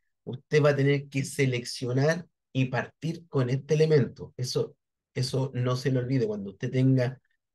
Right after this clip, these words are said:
eh, estos tipos de ejercicios, trate siempre de seleccionar la pieza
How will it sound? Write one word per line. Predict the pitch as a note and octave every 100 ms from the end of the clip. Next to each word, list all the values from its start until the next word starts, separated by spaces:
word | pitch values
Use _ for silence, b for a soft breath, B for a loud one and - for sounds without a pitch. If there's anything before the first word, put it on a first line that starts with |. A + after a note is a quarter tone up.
| _ _ -
eh, | A2 G#2+ G#2 G2 -
estos | - B2+ - -
tipos | C3+ C3+
de | C3+
ejercicios, | C3+ D3+ - B2+ - D#3 D3 _ _
trate | C3+ C3+ B2+
siempre | - D3 D3+ F3 E3
de | D3+ C3
seleccionar | - A2+ A2 - - G2+ G#2+ C3+
la | E3 D#3+
pieza | E3 A#2+ - C#3+ E3+